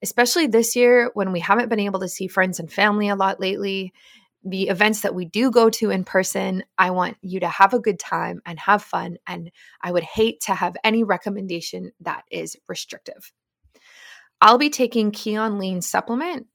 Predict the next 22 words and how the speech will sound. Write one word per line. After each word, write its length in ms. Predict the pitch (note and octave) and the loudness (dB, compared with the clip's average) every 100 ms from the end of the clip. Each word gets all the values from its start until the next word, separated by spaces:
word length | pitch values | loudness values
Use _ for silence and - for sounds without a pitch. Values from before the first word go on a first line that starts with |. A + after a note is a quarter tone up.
| _ | _
which 280 | F#3 G3 - - | -6 -6 -6 -16
uses 920 | G3+ F3+ G#3 A3+ G#3 G#3 G3 - - - | -16 -8 -4 -2 0 -2 -2 -10 -14 -2
plant-based 760 | A3 A3+ A3+ F3+ F#3 F#3+ - | 2 2 0 -2 0 0 -2
ingredients 500 | F3+ F3+ F3+ F#3 F3 | -4 -2 -2 -2 -4
to 140 | - F3+ | -6 -6
support 320 | F3 - E3 | -4 -2 -2
your 100 | E3 | -4
metabolism, 800 | D#3+ - C4+ C4+ C4 C4+ C4 - - | -2 2 4 4 0 0 -2 -6 -4
even 240 | E4 F#4+ G#3 | -2 0 -2
after 220 | G#3 G#3+ | -2 -4
carb-heavy 720 | - F3 F3+ F3 - E3+ F3 | -2 4 4 4 0 -4 -4
meals. 540 | F3 F#3+ E3+ - - - _ _ - - - | -8 -10 -10 -10 -12 -14 _ _ -20 -20 -4
So 400 | - G3 - - | 4 4 4 -2
when 240 | F#3 G#3+ D4 | -2 0 0
you're 100 | - | 2
out 200 | G3 G#3+ - | 2 2 -2
at 160 | F#3 | -10
these 180 | F#3 F3 | -10 -14
parties, 520 | - G3+ G3 G#3 F#3 | -6 -2 0 -2 -4
dinners, 360 | - F3+ F3+ F3 | -2 0 0 -6
and 80 | F3 | -6
events, 540 | E3+ G3 D4 - - | 0 0 0 -6 -14